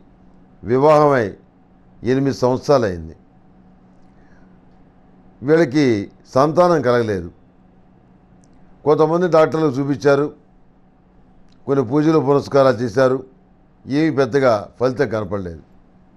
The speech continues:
సురేషు ఒక పెద్ద కంపెనీలో చార్టెడ్ అకౌంటెంట్.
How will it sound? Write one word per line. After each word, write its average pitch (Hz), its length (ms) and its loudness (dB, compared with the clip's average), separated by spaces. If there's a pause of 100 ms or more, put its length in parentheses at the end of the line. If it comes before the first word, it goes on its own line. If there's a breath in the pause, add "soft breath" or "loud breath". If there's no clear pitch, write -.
(1040 soft breath)
సురేషు 180 580 4 (1120)
ఒక 117 480 2 (1400)
పెద్ద 135 200 2
కంపెనీలో 151 680 2 (880)
చార్టెడ్ 147 280 2
అకౌంటెంట్. 95 520 -4